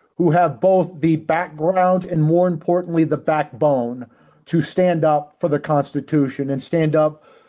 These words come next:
for the, the rule of law, and they shouldn't give a damn what people think about them, right? They need to,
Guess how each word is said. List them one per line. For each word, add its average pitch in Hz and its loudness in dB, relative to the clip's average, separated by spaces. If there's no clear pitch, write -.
for 160 2
the, 139 0
the 160 2
rule 170 4
of 156 -2
law, 147 4
and 151 -2
they 156 4
shouldn't 175 -2
give 170 0
a 165 0
damn 135 -2
what 165 -2
people 165 2
think 143 -2
about 117 -4
them, - -12
right? 131 0
They 147 0
need 170 2
to, 175 0